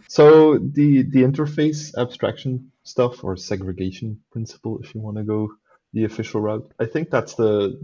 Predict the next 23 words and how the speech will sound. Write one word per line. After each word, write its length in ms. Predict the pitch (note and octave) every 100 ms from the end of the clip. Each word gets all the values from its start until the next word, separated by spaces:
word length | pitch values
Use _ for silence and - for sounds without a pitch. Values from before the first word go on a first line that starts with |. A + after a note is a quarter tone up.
| F#2+
basically 680 | G#2 G#2 G#2+ - G2+ G2 F#2+
something 440 | - G2 G2 F#2+
that 180 | F#2+ F#2 -
also 460 | F#2+ - B2 A#2+ _ _ _
kind 300 | _ G2+ B2
of 220 | D3+ - _
comes 260 | F#3 F3+ F3+
natural 420 | F#3 - G3 G3
at 120 | G3
this 160 | F#3+ -
point, 340 | F#3 G3 F#3+
for 160 | - F#2+
me 180 | G2+
at 80 | B2
least. 300 | C#3+ D3 D3 _ _ _ _ -
And 160 | G#2+ G#2+
that's 340 | G2+ - -
to, 420 | A2 G#2 G2+ F#2+ -
to 140 | G#2+
have 260 | G#2 G#2 -
some, 460 | - G#2+ G#2 G2+ F#2+
uh, 680 | - F#2 F2+ F2+ F#2 F2+ -
functionalities 1040 | - G#2+ - G#2 G2+ G#2 - G#2 G2 -